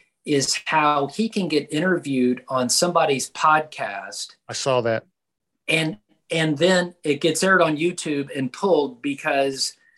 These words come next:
Speaker 1: the owners of YouTube decide to pull it. And
Speaker 2: Crazy.
Speaker 1: how it,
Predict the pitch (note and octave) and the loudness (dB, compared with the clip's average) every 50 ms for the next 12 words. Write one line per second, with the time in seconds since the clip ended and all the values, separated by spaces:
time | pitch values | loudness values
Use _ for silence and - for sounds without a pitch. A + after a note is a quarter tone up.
0 | _ _ _ _ - C3+ C#3 D3+ E3+ F3 F3 D#3+ D3 D3 C3+ B2+ C#3 E3 F3 F3 | _ _ _ _ -2 2 2 4 4 4 4 2 2 0 -2 0 0 0 0 0
1 | - - C#3+ C3+ B2 A#2+ B2+ B2+ - - C#3+ C3 C3 B2+ A#2+ G#2+ - - - - | 0 0 0 0 0 -2 -4 -4 -2 0 2 2 0 0 -2 -6 -10 -12 -16 -6
2 | - C3+ B2 A#2 A#2 - - _ _ _ _ _ _ _ - E3 E3 - C3+ C3+ | -2 -2 0 0 -2 -6 -10 _ _ _ _ _ _ _ -4 -2 2 4 6 6
3 | G#3+ A#3+ A#3+ A3 G3+ F#3 E3+ - | 6 6 4 2 0 -2 -4 -6